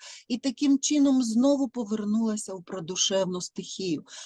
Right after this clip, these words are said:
Але її сповнене життя існування, ціла низка великих епох, які в строгих контурах окреслювали поступальне самоздійснення, являє собою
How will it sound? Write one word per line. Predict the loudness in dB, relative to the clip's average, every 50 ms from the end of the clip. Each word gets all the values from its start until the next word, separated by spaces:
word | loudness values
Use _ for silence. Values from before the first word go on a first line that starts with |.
| -20 -6 0
Але | 2 4 6 6 6
її | 6 6 6 6 6 4 2
сповнене | 2 -2 0 2 4 6 8 8 8 8 8 6 6
життя | 4 4 2 0 -2 -2 0 2 4 4
існування, | 4 2 0 -2 -4 -4 -4 -2 0 2 4 4 2 2 0 -4 -12 _ -20 -20 -20 _ _
ціла | 0 2 4 6 8 8 8
низка | 10 10 10 8 8 6 2 0 0
великих | 2 4 4 4 4 4 2 0 -2 -2 -2 -2
епох, | -4 -6 _ 0 0 0 0 -2 -4 -12 -20 -20 -6 _
які | 0 0 2 2 0 0
в | 0
строгих | -2 -6 -10 _ _ 0 2 4 4 6 4 4 2 0 -2 -4 _
контурах | 0 4 4 4 4 4 2 -2 -2 -4 -6
окреслювали | -8 -4 0 0 2 2 0 -2 -4 -4 -4 -4 -6 -2
поступальне | -2 -2 -2 0 0 -2 -4 -2 _ 2 4 4 4 4 2
самоздійснення, | 0 0 0 0 0 0 -2 -6 -8 -4 -2 -2 -2 -2 -2 -4 -4 -4 -6 -10 -12 -16 -18 -20 -20 -20 _ -2
являє | 2 4 4 6 6 6 6 6 6 4
собою | 2 0 -2 -4 -2 0 0 0 0 -2